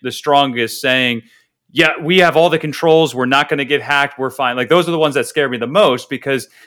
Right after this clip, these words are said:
there's just a misalignment to the reality of cybersecurity that,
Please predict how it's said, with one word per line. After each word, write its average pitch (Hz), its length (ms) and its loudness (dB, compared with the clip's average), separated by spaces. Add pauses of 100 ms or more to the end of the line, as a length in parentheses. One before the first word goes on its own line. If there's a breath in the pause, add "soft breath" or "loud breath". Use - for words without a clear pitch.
there's 147 220 0
just 160 260 -4
a 143 100 0
misalignment 131 920 -6
to - 100 -20
the 123 100 -6
reality 117 560 0
of 107 60 -8
cybersecurity 117 1000 -4
that, 110 280 0